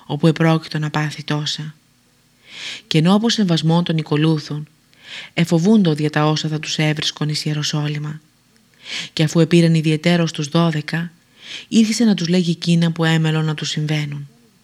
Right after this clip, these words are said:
Τριάντα τρία. Τους έλεγε δηλαδή, ότι ιδού αναβαίνομεν εις τα Ιεροσόλυμα,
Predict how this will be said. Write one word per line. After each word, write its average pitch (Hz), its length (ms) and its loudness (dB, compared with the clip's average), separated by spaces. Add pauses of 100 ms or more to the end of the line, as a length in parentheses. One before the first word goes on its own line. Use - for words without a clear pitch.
(640)
Τριάντα 156 300 -4
τρία. 151 360 -6 (1000)
Τους - 180 -4
έλεγε 226 320 6
δηλαδή, 147 560 -2 (640)
ότι 160 220 0
ιδού 190 300 4
αναβαίνομεν 165 600 4
εις 160 120 0
τα 156 100 -2
Ιεροσόλυμα, 151 840 -2